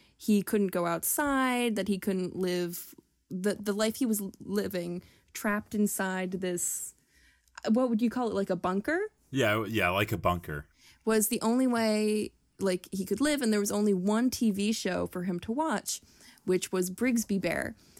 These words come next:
Speaker 1: Except Brigsby Bear is not, was not a r-, quote-unquote real show, and it was just being produced for him by his, um, his, uh, would we say, his captive father? The father that abducted
Speaker 2: Yeah, the,
Speaker 1: him?
Speaker 2: the, the abductor.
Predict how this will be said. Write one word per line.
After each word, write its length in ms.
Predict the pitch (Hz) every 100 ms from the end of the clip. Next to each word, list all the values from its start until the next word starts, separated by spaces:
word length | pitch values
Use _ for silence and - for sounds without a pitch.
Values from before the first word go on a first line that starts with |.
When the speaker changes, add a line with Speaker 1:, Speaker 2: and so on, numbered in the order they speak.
| - _
Speaker 1:
Except 360 | 208 - 208 214
Brigsby 420 | 294 330 - 262
Bear 460 | 214 202 196 190 - -
is 120 | 190
not, 320 | 190 190 - -
was 160 | 185 185
not 160 | 190
a 40 | 175
r-, 160 | 175 180
quote-unquote 500 | - 185 175 180 170
real 240 | 196 208 196
show, 500 | - 240 185 185 - 185
and 80 |
it 40 | 190
was 120 | 185
just 180 | 214 -
being 180 | 190 180
produced 480 | - 170 202 214 -
for 100 | 185
him 260 | 190 170 175
by 300 | 180 170 175
his, 520 | 180 175 170 - - - - - - -
um, 560 | 175 165 151 - - 202 - _ _ _ _ _ -
his, 380 | 185 190 208 170 -
uh, 40 | 170 - _ _ 185
would 240 | 185 185
we 80 | 190
say, 160 | - -
his 240 | 185 175 - -
captive 460 | - 196 - 311
father? 480 | - 330 359 370 349
The 80 | 214
father 420 | - 220 214 208
that 260 | 190 160 - 143 127 156 _ _ _ _ _ _ _ _ -
abducted 600 | - 170 95 78 80 240
Speaker 2:
Yeah, 60 | 101
the, 60 | 98
Speaker 1:
him? 240 | 82 92
Speaker 2:
the, 200 | 107 117
the 220 | 120 123
abductor. 720 | 120 107 110 107 - 90 78